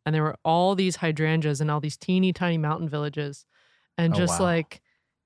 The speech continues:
Speaker 1: getting to spend that time with my mom and be in, like, beautiful nature and knowing we don't really have a schedule other than just to be there.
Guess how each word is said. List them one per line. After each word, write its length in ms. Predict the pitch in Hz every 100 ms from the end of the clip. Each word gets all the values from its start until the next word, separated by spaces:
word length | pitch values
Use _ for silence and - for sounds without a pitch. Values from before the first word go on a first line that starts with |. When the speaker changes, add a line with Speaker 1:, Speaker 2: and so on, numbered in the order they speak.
| _
Speaker 1:
getting 440 | 190 185 214 214 208
to 140 | 190
spend 420 | 160 - 180 175 170
that 160 | 170
time 220 | 165 170
with 160 | 170 165
my 160 | 170 160
mom 520 | 151 151 160 160 160
and 220 | 160 156 143
be 200 | 160 156
in, 160 | 151
like, 280 | 147 143 - _ _ -
beautiful 560 | 170 190 190 180 185
nature 560 | 175 170 175 170 165 165
and 140 | 160 165
knowing 380 | 170 175 180
we 100 | 170
don't 200 | 165 165
really 220 | 165 170 165
have 140 | 160
a 60 | 156
schedule 720 | - 160 156 156 160 165 165
other 220 | 160 156
than 220 | 151 156
just 240 | 156 160 -
to 80 | 160
be 260 | 151 151
there. 460 | 151 151 156 151